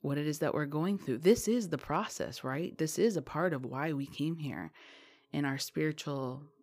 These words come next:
bodies, if you will, to come down here and be human and help ourselves evolve. So I do agree with this person on that. Um, and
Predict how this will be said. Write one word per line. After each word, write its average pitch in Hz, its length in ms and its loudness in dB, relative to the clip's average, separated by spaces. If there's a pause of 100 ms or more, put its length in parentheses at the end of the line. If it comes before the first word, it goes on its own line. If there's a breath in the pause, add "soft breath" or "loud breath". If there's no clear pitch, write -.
(140)
bodies, 139 600 -2
if 131 200 -6
you 139 140 -6
will, 143 300 -6 (440 loud breath)
to - 80 -8
come 175 200 0
down 175 160 2
here 170 160 -2
and 165 100 0
be 147 100 -6
human 156 600 0
and 143 100 -4
help 147 460 -4
ourselves 143 560 -4
evolve. 139 720 -8 (500 loud breath)
So - 160 -2
I - 20 2
do 226 440 2
agree 180 420 2
with 156 300 -2
this 151 160 -6
person 147 400 -2
on 131 200 -2
that. - 480 -4 (560 loud breath)
Um, 143 560 0 (140)
and 147 500 2